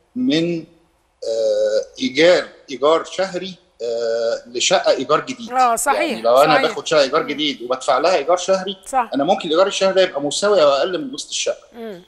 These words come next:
Speaker 2: مم.
Speaker 1: ولو قلنا الموضوع ده بمثال عملي عشان الناس تبقى برضو المستمعين يف-، ي-، يستوعبوه،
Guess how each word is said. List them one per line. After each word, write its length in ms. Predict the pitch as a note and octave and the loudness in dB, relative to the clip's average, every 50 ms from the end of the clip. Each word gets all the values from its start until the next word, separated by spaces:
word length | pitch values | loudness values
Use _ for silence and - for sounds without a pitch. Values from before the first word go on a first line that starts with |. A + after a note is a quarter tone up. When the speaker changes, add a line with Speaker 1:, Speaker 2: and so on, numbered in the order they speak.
| _ - | _ -20
Speaker 2:
مم. 180 | G3+ G#3 G3 F#3 | -18 -16 -8 -4
Speaker 1:
ولو 320 | B2 B2+ C3 C3+ C3+ C3+ C3+ | -2 0 2 4 4 4 4
قلنا 280 | - F3+ G#3 A3 A3 | 4 2 2 4 2
الموضوع 420 | G3+ F#3+ E3+ D#3+ D#3 C3 F3 G3+ - | 2 2 2 0 0 2 2 2 2
ده 120 | - F3+ | 2 0
بمثال 400 | - C#3 C3 C3+ - - F3+ F3+ | -2 -2 -6 -6 -2 0 0 2
عملي 320 | E3 D#3 E3+ E3+ E3 D#3+ | 2 2 0 0 0 0
عشان 240 | D3 C3+ C3+ - B2+ | 0 -2 -2 -6 -10
الناس 320 | B2 A#2+ A#2 C#3 D#3+ - - | -12 -8 -6 -6 -6 -6 -6
تبقى 220 | - - - A2+ | -8 -10 -6 -2
برضو 600 | A#2 D3 E3 - - A#2 A2 G#2+ G#2+ G#2+ G#2 G2+ | 0 0 0 -2 -6 -14 -16 -16 -14 -16 -16 -18
المستمعين 580 | F#2 _ A2 - - - G#2 G#2 A2 C3+ D#3+ D3+ | -20 _ -16 -12 -12 -12 -12 -8 -8 -6 -4 -4
يف-، 260 | B2+ A2 - - - | -4 -4 -6 -12 -16
ي-، 400 | G2 G2 F2 - - - F#2 F#2+ | -16 -16 -16 -16 -16 -18 -20 -16
يستوعبوه، 580 | F#2 - - - A2 F#2+ - G#2 A2+ C3 E3+ | -16 -10 -6 -4 -4 -4 -4 -4 -2 0 0